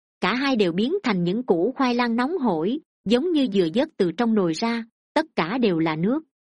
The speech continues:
Không đầy một lát, Nam Bắc dạng chân ngồi lên người anh, tháo kính anh xuống, cô trở nên mông lung, giống như cơ thể xinh đẹp của cô được phủ một tầng sa mỏng.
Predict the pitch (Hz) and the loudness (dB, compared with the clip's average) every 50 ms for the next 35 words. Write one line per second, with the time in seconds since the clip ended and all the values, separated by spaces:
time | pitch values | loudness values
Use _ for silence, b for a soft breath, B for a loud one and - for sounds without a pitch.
0 | _ _ _ _ _ _ _ _ - - 320 294 233 214 190 175 165 165 165 - | _ _ _ _ _ _ _ _ -2 0 2 2 4 4 4 2 2 0 0 -2
1 | 202 226 254 330 349 _ _ _ _ _ _ - 269 269 254 240 320 359 - 202 | -2 -2 -2 -4 -6 _ _ _ _ _ _ -2 0 0 0 0 -2 -2 -2 0
2 | 190 180 151 147 160 175 - 269 262 247 226 196 175 160 160 196 240 247 233 202 | 0 2 2 0 -4 -2 0 0 2 2 2 2 2 2 2 2 2 2 2 2
3 | 185 170 - - 226 233 233 226 233 _ _ _ _ - 226 240 269 269 - 277 | 2 2 0 0 -2 -2 -4 -6 -10 _ _ _ _ -4 -2 -2 0 0 -2 -2
4 | 311 320 - - 226 214 214 - 254 254 294 370 440 - _ _ _ _ - 277 | -2 -2 -2 -2 -2 -2 -2 -2 -2 -2 -2 -2 -6 -10 _ _ _ _ 2 2
5 | 277 - - 185 175 240 277 277 262 240 233 254 269 269 262 269 262 254 240 233 | 2 2 2 0 0 0 0 0 0 0 0 0 0 2 0 0 0 0 -2 -6
6 | _ _ _ _ - 185 226 240 294 370 330 302 277 - - 277 269 262 - 202 | _ _ _ _ -2 0 0 2 2 2 0 0 0 2 2 0 0 0 0 0
7 | 185 240 - - 285 254 233 202 180 160 156 - 226 254 254 - 269 254 247 202 | 0 -2 -2 -2 -2 0 0 2 0 0 0 -2 -2 -2 0 0 0 2 2 2
8 | 190 175 180 - 202 170 170 220 311 311 208 - - 180 175 160 156 - - - | 0 0 0 -2 -2 0 0 0 0 -2 -2 -2 -2 -2 -2 -2 -4 -6 -4 -2
9 | 233 226 226 208 196 160 143 165 202 277 | -2 0 0 -2 -2 -4 -4 -6 -6 -8